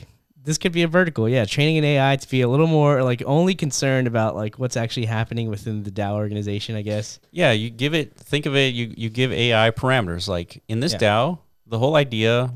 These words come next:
Speaker 2: we will fund projects if those pro-, projects are designed to funnel money back into the dao. If
Speaker 1: Mm.
Speaker 2: your project has no, no, like, indication of, of, r-, you know, income generation and,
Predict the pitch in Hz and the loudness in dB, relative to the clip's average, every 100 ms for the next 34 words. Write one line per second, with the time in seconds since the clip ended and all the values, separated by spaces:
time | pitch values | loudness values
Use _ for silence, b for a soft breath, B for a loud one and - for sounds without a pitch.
0 | - 113 135 160 147 - 143 - 113 117 | -12 -6 -4 -2 -4 -2 -4 0 0 0
1 | 151 165 - 131 123 120 - - 127 _ | -2 -8 -10 -10 -10 -10 -12 -12 -12 _
2 | 131 131 131 117 104 98 104 113 113 107 | -2 -2 -4 -6 -6 -4 -4 -4 -4 -4
3 | 95 101 - _ _ _ _ _ _ 127 | -4 -6 -12 _ _ _ _ _ _ 0
4 | 127 120 107 110 107 101 101 101 95 95 | 0 -2 -2 -2 -2 -2 -4 -4 -10 -10
5 | 85 87 71 - _ _ _ _ - 127 | -8 -8 -10 -20 _ _ _ _ -8 -2
6 | 113 220 - 160 156 127 120 110 110 123 | 2 2 6 6 4 -2 -2 -2 0 2
7 | 139 139 - - _ 117 117 123 156 147 | 2 0 -6 -20 _ -8 0 4 4 4
8 | 143 131 107 117 113 - 151 139 - 123 | -2 -6 -2 0 0 0 -2 -2 -2 -2
9 | 123 147 127 - - - 104 101 - 107 | -2 -2 -4 -6 -14 -6 -6 -6 -16 -12
10 | 107 113 _ _ 120 110 - 143 151 151 | -10 -12 _ _ -8 -8 -2 -2 2 2
11 | 139 117 135 135 123 127 - 127 120 113 | 2 0 0 2 0 -2 0 0 0 -2
12 | 95 | -4